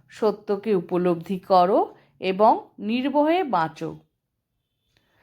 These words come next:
গীতা আমাদের আত্মাকে তার প্রকৃত অবস্থানে ফিরিয়ে নিয়ে যেতে সাহায্য করে। এটি কেবল ভারতীয়দের জন্য নয়, বরং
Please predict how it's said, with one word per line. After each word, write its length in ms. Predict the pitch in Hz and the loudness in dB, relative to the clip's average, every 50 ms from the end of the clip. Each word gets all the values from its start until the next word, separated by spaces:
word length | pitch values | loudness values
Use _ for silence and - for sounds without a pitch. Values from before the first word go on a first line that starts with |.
| _ _ - - - - _ 226 233 | _ _ -20 -20 -20 -14 _ 2 2
গীতা 280 | 302 311 311 359 370 | 4 6 8 6 6
আমাদের 480 | 359 349 359 349 330 285 302 294 302 302 | 6 4 2 2 2 0 0 -2 0 0
আত্মাকে 680 | - - 202 - - - 240 233 233 - 247 254 285 294 | 0 0 -2 -4 -4 -4 -4 -4 -4 -6 -8 -6 -6 -4
তার 280 | 277 - 202 190 196 196 - | 0 2 2 2 2 0 -2
প্রকৃত 420 | - 220 214 214 - 262 254 - 277 | -4 -4 -4 -4 -6 -10 -6 -2 0
অবস্থানে 720 | 254 220 180 175 180 202 208 208 - 233 208 214 247 320 | 2 2 2 0 0 -4 -8 -6 -6 -4 -4 -2 -2 -4
ফিরিয়ে 520 | 311 - - 233 220 214 233 262 294 311 285 | -4 -6 -8 -8 -8 -6 -4 -2 -2 0 0
নিয়ে 260 | 240 214 196 190 185 | 0 0 0 -2 -2
যেতে 280 | 175 180 180 294 330 339 | -2 -2 -2 -2 -4 -4
সাহায্য 520 | 339 220 170 156 160 165 160 - 170 170 | -2 -2 0 0 0 -2 -2 -4 -8 -8
করে। 400 | - - 165 156 151 156 - 175 - _ _ _ - - - - - - _ - | -4 -4 -4 -4 -4 -4 -8 -10 -14 _ _ _ -20 -20 -20 -20 -20 -20 _ -2
এটি 260 | - 190 185 190 254 | -2 -2 -2 -2 -6
কেবল 500 | - - 302 277 220 196 196 220 285 330 | -4 0 2 4 4 4 4 4 2 0
ভারতীয়দের 800 | 285 214 190 175 175 185 208 214 214 277 269 269 247 277 285 240 | -4 -6 -4 -2 -2 -2 -2 -4 -4 -6 -6 -4 -4 -4 -6 -4
জন্য 240 | 240 285 285 285 302 | -4 -2 0 0 0
নয়, 440 | 302 302 311 311 254 196 160 156 156 - _ _ _ _ _ _ - | 2 2 2 2 2 2 0 -4 -8 -14 _ _ _ _ _ _ -12
বরং 520 | 180 175 185 180 202 220 214 185 226 302 | -6 0 2 2 4 4 2 0 -2 -4